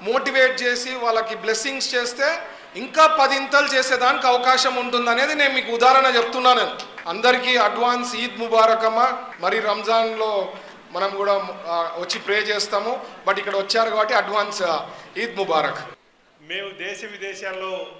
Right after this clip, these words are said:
Speaker 2: ఎక్కడ తిరుగుతున్నా, మేము ఎప్పుడు కూడా కర్నూలు జిల్లా వాసిగానే గుర్తింపబడడానికి గర్వకారణంగా, ఎందుకంటే ఉమ్మడి కర్నూలు జిల్లా నుంచి వచ్చిన వాళ్ళం. ఈరోజు కర్నూలు జిల్లా నుంచి నంద్యాల సపరేట్ అయినా,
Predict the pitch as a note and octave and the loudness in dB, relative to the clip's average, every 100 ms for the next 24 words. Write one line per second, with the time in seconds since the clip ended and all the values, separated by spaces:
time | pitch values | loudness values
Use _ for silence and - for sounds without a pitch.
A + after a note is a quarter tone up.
0 | - - D#3 D#3+ G3 G3 F#3+ G3 F#3+ G3 | -20 -18 -14 -12 -8 -8 -8 -10 -12 -14
1 | F#3+ G#3 F#3 C3+ B2+ D3 E3+ F3+ F3 - | -8 -6 -6 -8 -14 -12 -10 -8 -10 -10
2 | F3+ G3+ G3 F#3+ F3+ F#3 G3 G3 F#3+ F#3+ | -12 -10 -8 -8 -8 -10 -10 -10 -6 -4
3 | F#3+ F#3 F#3 F#3 F#3 F#3+ F3+ F#3 F#3 F#3 | -4 -4 -4 -6 -8 -8 -10 -16 -16 -12
4 | F3 F3+ F3+ F3+ E3+ D#3 B2+ B2 - - | -10 -8 -8 -10 -10 -12 -14 -16 -20 -12
5 | E3+ G3 F#3+ F#3+ F3+ F3+ F#3+ G3 G3+ F#3 | -8 -6 -6 -6 -8 -10 -8 -8 -8 -10
6 | E3+ G#3+ G3+ G3 F#3+ G3+ G3 F#3+ F#3+ F#3+ | -8 -6 -6 -6 -8 -10 -10 -8 -8 -8
7 | F#3 E3+ F3+ F3+ E3+ C#3+ - - - - | -12 -12 -10 -8 -8 -10 -14 -20 -20 -14
8 | F3 F#3 F#3+ F#3+ F#3 - E3+ F3 G3 G3 | -10 -8 -8 -10 -12 -12 -12 -10 -12 -12
9 | F#3 F#3 F#3 F3+ F3+ E3+ E3 F#3 E3 E3+ | -12 -8 -6 -6 -10 -12 -10 -10 -10 -10
10 | F#3 F#3 F3+ F#3 F3 | -8 -6 -8 -8 -8